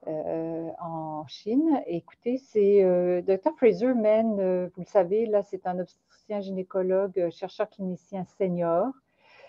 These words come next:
Euh, il mène, euh, diverses études cliniques et épidémiologiques d'envergure vraiment internationale.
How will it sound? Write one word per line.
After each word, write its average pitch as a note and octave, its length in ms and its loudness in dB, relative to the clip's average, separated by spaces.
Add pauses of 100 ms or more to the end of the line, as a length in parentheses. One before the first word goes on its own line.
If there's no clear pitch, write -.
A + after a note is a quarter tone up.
(360)
Euh, F3 380 2
il F#3+ 160 0
mène, A3+ 380 2
euh, F#3 140 2
diverses G3+ 380 0
études G#3 220 -10
cliniques A3+ 320 -4
et A3 60 2
épidémiologiques F#3+ 540 -4
d'envergure F#3 560 0
vraiment F#3 380 -2
internationale. F#3 1120 0